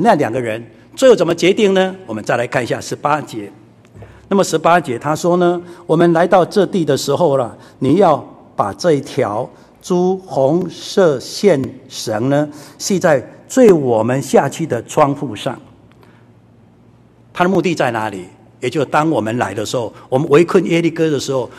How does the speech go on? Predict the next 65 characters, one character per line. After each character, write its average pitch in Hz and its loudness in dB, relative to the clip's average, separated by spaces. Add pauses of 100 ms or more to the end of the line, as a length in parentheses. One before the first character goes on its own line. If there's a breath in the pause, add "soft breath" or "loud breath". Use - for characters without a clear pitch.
(140 loud breath)
我 165 2
们 190 2
远 226 8
远 202 6
就 170 0
看 165 0
到 151 2
绳 156 0
子， 190 -4 (400 loud breath)
而 208 4
且 143 2 (460 loud breath)
看 202 2
到 170 6
那 160 4
个 139 4
朱 165 -2
红 139 4
色 151 2
线， 135 0 (400 loud breath)
它 175 0
系 190 0
在 151 2
这 190 0
个 147 4
我 117 0
们 127 0
下 151 4
来 113 0
那 139 -4
个 131 -2
窗 143 0
户。 143 -6 (240 loud breath)
远 196 6
远 165 4
一 - 4
看， 202 0
这 240 6
是 262 8
我 190 10
们 233 6
下 233 6
来 151 4
的， 156 2
那 233 0
个 190 4
地 220 2
方 226 6
有 139 2
一 170 4
条 160 0
线， 180 2 (260 loud breath)
那 220 2
个 214 8
线 233 8
是 185 4
红 165 4
的， 185 8
那 214 2
就 226 6
是 226 2
他 220 2
们 202 4
一 208 4
家 180 4
人。 104 -6